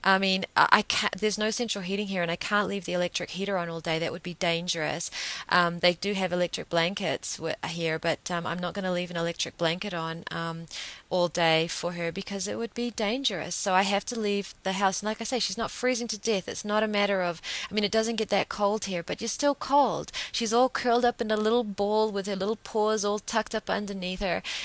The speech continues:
And I've, you know, we've been together for a while, and, and, um, cats like to be warm, okay? They like to be warm. I mean, generally as a species, they live in warm climates, although, of course, there is the snow leopard and things. But, you know, um, uh, when she's warm, she's all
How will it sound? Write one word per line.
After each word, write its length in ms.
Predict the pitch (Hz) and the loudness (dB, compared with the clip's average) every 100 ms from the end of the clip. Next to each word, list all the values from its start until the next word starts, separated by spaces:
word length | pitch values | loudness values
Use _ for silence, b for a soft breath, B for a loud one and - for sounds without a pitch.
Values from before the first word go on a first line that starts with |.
| - | 2
And 200 | 214 220 | 4 6
I've, 200 | 226 - | 4 2
you 100 | 220 | -2
know, 140 | 240 220 | 0 2
we've 240 | 226 233 | 0 -2
been 160 | 262 254 | -4 -4
together 260 | 220 233 | -2 -2
for 160 | 226 233 | 0 0
a 60 | |
while, 300 | 220 233 214 | 4 8 8
and, 180 | 175 170 | 6 2
and, 280 | - 180 175 | 0 -2 -2
um, 340 | - 175 175 - - | -2 -2 -4 -8 -2
cats 300 | 214 214 - | 0 2 2
like 180 | 226 - | 2 0
to 80 | |
be 140 | 220 226 | -4 -2
warm, 480 | 220 247 175 165 170 - | 0 0 0 -2 -6 -2
okay? 360 | 175 - 185 | -2 0 -2
They 120 | 185 | 2
like 200 | 190 190 | 2 0
to 80 | - | -2
be 120 | 208 | -6
warm. 280 | 214 220 196 | -4 -2 -2
I 80 | 170 | -4
mean, 300 | 170 170 175 B B B - 190 | -6 -6 -8 B B B -12 0
generally 460 | 196 202 208 196 | 4 4 4 4
as 140 | 185 170 | 2 0
a 40 | |
species, 440 | - 175 175 175 | -4 -4 -4 -4
they 120 | 170 180 | 0 2
live 180 | 180 | 0
in 100 | 175 | 0
warm 180 | 202 220 | 0 0
climates, 380 | 214 175 160 156 | 0 -4 -4 -6
although, 160 | 170 170 | -4 -6
of 100 | - | -4
course, 160 | 175 | -6
there 160 | - 180 | -4 -4
is 100 | 180 | -4
the 100 | 180 | -4
snow 300 | - 196 190 | -4 0 0
leopard 440 | 170 165 - - | 0 -4 -6 -6
and 120 | - | -8
things. 260 | - - - | -8 -8 -8
But, 200 | - - B B B B | -6 -6 B B B B
you 140 | - | -2
know, 260 | 190 170 165 - | 2 4 4 6
um, 320 | 196 190 190 - - | 6 6 0 -10 2
uh, 200 | 214 214 | 4 6
when 240 | 202 208 | 4 0
she's 360 | 208 - 226 190 | 0 0 -2 0
warm, 340 | 214 262 226 | 4 4 4
she's 240 | 214 226 208 | 2 0 2
all 440 | 208 214 208 202 | 2 4 4 2